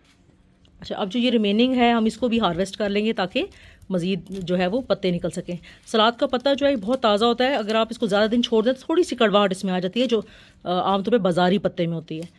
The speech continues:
तो घर में उगाने का फ़ायदा ये है कि बहुत मीठा, ताज़ा होता है। तो हम इसको पुराना होने से पहले पहले तोड़ लेते हैं और इतनी जल्दी ग्रो करता है ये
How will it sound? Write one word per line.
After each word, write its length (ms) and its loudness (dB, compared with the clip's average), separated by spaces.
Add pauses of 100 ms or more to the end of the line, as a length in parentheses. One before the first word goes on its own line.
(280)
तो 80 -8
घर 200 0
में 100 4
उगाने 260 2
का 60 -2
फ़ायदा 260 0
ये 160 2
है 60 4
कि 100 -4
बहुत 320 -4
मीठा, 420 -2 (100)
ताज़ा 260 0
होता 220 0
है। 80 -4
तो 100 -8
हम 220 -4 (360)
इसको 160 -4
पुराना 300 2
होने 140 2
से 120 -6
पहले 180 2
पहले 120 0
तोड़ 200 0
लेते 180 -2
हैं 80 -2
और 120 0
इतनी 220 -2
जल्दी 300 0
ग्रो 160 4
करता 240 0
है 80 2
ये 220 -2